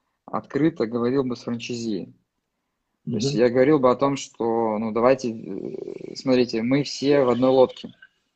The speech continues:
Speaker 1: И давайте смотреть, как нам всем вместе выживать. Да? То есть, ну, а тут же вопрос в том, что, смотри, когда кризис — это сложно, да, это, ну, по сути, мы в ситуации, что, там, не знаю, там тонет корабль, да, и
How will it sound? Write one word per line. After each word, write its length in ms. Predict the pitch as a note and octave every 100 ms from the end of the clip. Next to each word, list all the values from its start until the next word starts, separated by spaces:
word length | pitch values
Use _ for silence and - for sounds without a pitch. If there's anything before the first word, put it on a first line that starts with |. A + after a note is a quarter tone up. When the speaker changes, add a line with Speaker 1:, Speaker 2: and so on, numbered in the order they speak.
| _ _ _ _ _ _ _ _ _ -
Speaker 1:
И 600 | A#2 A#2 A2+ A2+ A2 G#2+
давайте 300 | A2+ C3 C3+
смотреть, 720 | B2+ A#2+ A2 B2+ C#3+ A#2 -
как 220 | - B2 A#2+
нам 140 | A2+
всем 320 | G#2+ C#3+ B2
вместе 340 | A2 B2 A#2 -
выживать. 460 | G#2+ A2+ A2+ F#2 G2
Да? 140 | C3+
То 60 | D3
есть, 100 | B2+
ну, 120 | E3+
а 120 | - -
тут 160 | E3
же 80 | D3
вопрос 300 | D#3 E3 D#3+
в 40 |
том, 140 | - F#3+
что, 320 | - C#3 A#2 _ _ _ _ _ _
смотри, 320 | - C#3 C#3
когда 640 | B2 B2 B2+ D#3 C#3+ A2 G2 _ _ _ _ _ _ _ _ _ _ _ _ _ _ - _ _ _ _ _ _ _
кризис — 320 | - F#3 E3+ D#3
это 120 | C#3+
сложно, 440 | - C#3 A2 G#2+
да, 140 | A2 E3+
это, 160 | D3+
ну, 260 | D3+ G#3+ C#3
по 220 | - -
сути, 240 | D3+ A#3+ D#3
мы 160 | E3+
в 40 | D#3
ситуации, 460 | - F3+ G#3+ G#3+
что, 120 | D#3
там, 160 | D3 A#2
не 60 | B2
знаю, 140 | B2
там 140 | G#2+ G#2+
тонет 260 | D#3+ D3
корабль, 380 | - A#2 A2 G2
да, 200 | G#2 C#3+ D3
и 480 | - A#2+ A#2+ A2+